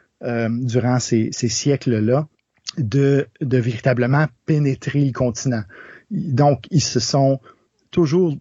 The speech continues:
limités à du commerce, soit sur les îles, euh, ou, euh, vraiment sur le, le long des côtes, là, de, euh, de l'Asie du Sud. Dans les Amériques, donc, tout ça, évidemment, euh,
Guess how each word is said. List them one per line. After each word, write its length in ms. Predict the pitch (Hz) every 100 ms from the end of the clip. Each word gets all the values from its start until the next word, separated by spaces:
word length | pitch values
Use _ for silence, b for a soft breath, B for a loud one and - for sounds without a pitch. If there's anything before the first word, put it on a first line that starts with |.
| - _
limités 720 | 156 135 165 147 - 160 170 -
à 120 | 127
du 240 | 113 101
commerce, 640 | - 131 127 147 - - -
soit 300 | - - 160
sur 180 | 156 151
les 380 | 135 123 110 127
îles, 380 | 190 254 220 175 B B B _
euh, 280 | 127 127 123 -
ou, 320 | - 175 190 -
euh, 200 | 131 117
vraiment 320 | 104 117 131
sur 140 | 147 127
le, 280 | 110 -
le 160 | - 127
long 240 | 120 135
des 200 | 135 120
côtes, 420 | 113 135 135 147 123
là, 140 | 123
de, 280 | 113 113 110 b b b b -
euh, 200 | 110 107
de 120 | 110
l'Asie 340 | 110 107 101
du 100 | 113
Sud. 400 | 101 - 113 101 - _ _ _ _ _ -
Dans 240 | 123 117 156
les 160 | 160
Amériques, 500 | 143 139 117 131 208 - 175 117 - -
donc, 320 | 151 156 - b b -
tout 120 | 160
ça, 320 | - 214 240
évidemment, 440 | 156 127 135 170 214 - b b _
euh, 260 | 131 123